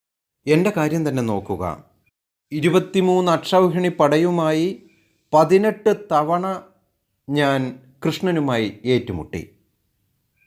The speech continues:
പതിനേഴ് തവണയും എനിക്കായിരുന്നു പരാജയം. എന്നിട്ടും ഞാൻ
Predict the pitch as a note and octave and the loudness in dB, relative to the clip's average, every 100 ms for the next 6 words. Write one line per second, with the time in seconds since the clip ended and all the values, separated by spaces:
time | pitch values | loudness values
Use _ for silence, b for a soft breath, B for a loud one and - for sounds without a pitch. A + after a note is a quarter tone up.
0 | _ _ _ - A2 B2 B2+ C#3+ D#3+ G3 | _ _ _ -2 0 2 2 2 2 2
1 | G#3+ G#3 C#3 D3 F3+ F#3 E3+ D#3 D#3 D3 | 0 2 0 0 -2 -2 -2 -2 -2 -2
2 | D3+ E3+ D#3+ B2 A#2 D3 C3+ E2+ - _ | -2 -4 -6 -6 -4 -6 -6 -8 -10 _
3 | _ _ _ _ _ _ _ _ _ _ | _ _ _ _ _ _ _ _ _ _
4 | _ _ _ _ G#2+ B2+ D#3 C#3 D3 C3 | _ _ _ _ -4 -2 -2 -2 -4 -4
5 | A#2+ - _ _ _ _ _ _ _ _ | -8 -18 _ _ _ _ _ _ _ _
6 | A#2 C3 | -4 -2